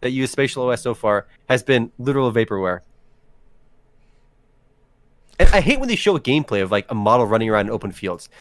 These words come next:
I, I, I, I hate that term gameplay being applied to, like, the most basic of basic nonsense. Like, having a model running around in open field is what anyone can do if they open up, uh, download Unreal Engine four today,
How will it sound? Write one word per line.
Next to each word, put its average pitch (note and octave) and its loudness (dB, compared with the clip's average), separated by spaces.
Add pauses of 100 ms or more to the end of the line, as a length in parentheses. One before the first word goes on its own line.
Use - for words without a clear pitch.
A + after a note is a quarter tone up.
(320)
I, E3+ 0
I, E3+ -4
I, G#3 0 (260)
I G#3+ 4
hate - 0
that D3 2
term B2+ -2
gameplay C#3 -4
being C3 -4
applied B2+ -6
to, A#2+ -6
like, G#2 -6
the A#2 -10
most A#2 -8 (480)
basic C#3+ 0
of A#2+ -6
basic A#2+ -2
nonsense. G2 -4 (200)
Like, D#3 -6 (400)
having G#3+ 0
a A3 4
model D3+ 0
running C3+ -2
around C#3+ 2
in B2 -2
open C3+ -8
field B2 -4 (260)
is C#3+ -4
what D#3+ -4
anyone D#3 0
can C#3 -6
do A#2+ -2
if G#2+ -6
they A2+ -10
open B2 -6
up, A2+ -2
uh, G2+ -2
download D#3 2
Unreal F3 0
Engine C#3+ -4 (240)
four C3+ -2
today, G2+ -6